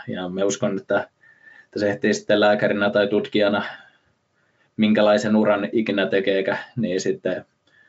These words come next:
ö, tehdä vielä niin pitkän työuran, että se halutessaan saa varmasti työskennellä kahdeksankymppiseksi asti, niin sen,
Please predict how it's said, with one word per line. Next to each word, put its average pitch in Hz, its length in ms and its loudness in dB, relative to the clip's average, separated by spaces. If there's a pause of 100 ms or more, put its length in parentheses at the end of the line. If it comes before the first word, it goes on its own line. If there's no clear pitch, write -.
(280)
ö, 92 300 -2 (280)
tehdä 95 180 0
vielä 95 180 0
niin 104 240 2
pitkän 98 360 -2
työuran, 98 500 0
että - 200 -10
se - 100 -12
halutessaan 95 500 -2
saa 92 180 -2
varmasti 95 380 -2
työskennellä 95 460 -2
kahdeksankymppiseksi 98 1000 -6
asti, - 220 -6
niin - 220 -6 (920)
sen, 95 280 -4